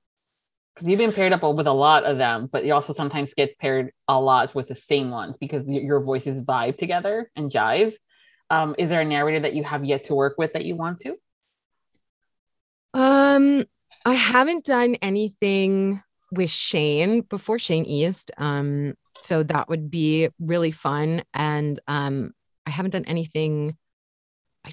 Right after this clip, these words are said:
Speaker 2: don't think it came through. Yeah, 'cause I think that one didn't actually go through, but with, uh, Joe, Joe Arden, um, would be really fun. But I have been really lucky this last year that I did get to
Speaker 1: Mm-hmm.
Speaker 2: bounce around with a lot of different people. And I, you know,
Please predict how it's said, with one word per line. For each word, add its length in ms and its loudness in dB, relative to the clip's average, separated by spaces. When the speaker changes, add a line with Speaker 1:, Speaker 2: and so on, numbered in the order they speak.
Speaker 2:
don't 240 -2
think 180 -2
it 120 -2
came 280 0
through. 300 -2
Yeah, 160 0
'cause 180 -10
I 40 -4
think 260 -4
that 180 -6
one 360 -2
didn't 180 -6
actually 260 -6
go 80 -6
through, 220 -4
but 180 -10
with, 120 -6
uh, 180 -4
Joe, 280 0
Joe 180 -2
Arden, 400 -2
um, 340 -4
would 180 -8
be 280 -4
really 260 -2
fun. 300 -4
But 160 -2
I 60 -4
have 220 4
been 160 2
really 220 4
lucky 260 -2
this 220 -6
last 240 -4
year 100 -2
that 140 -8
I 60 -2
did 200 -6
get 200 -10
to 280 -4
Speaker 1:
Mm-hmm. 420 -2
Speaker 2:
bounce 280 0
around 360 -2
with 240 -8
a 80 -8
lot 160 -4
of 80 -8
different 200 -8
people. 360 -4
And 220 -2
I, 380 4
you 160 -2
know, 300 2